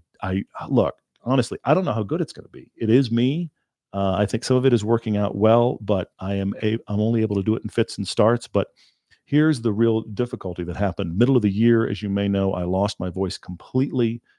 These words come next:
due to laryngitis. I'd actually never had that before. It was a pretty bad, uh, situation with it.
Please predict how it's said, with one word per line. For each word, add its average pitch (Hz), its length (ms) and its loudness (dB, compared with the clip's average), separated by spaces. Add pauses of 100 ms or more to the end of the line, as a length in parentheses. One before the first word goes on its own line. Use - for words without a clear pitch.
(280)
due 104 100 2
to 98 80 0
laryngitis. 98 720 0
I'd 95 180 -4
actually 95 300 -6
never 92 260 -6
had 98 300 -6
that 95 180 -6
before. 98 440 -8
It - 120 -14
was 85 100 -14
a 82 60 -12
pretty 104 420 -6 (100)
bad, 92 340 -4 (460)
uh, 87 240 -6
situation 101 580 0
with 101 140 6
it. 98 120 0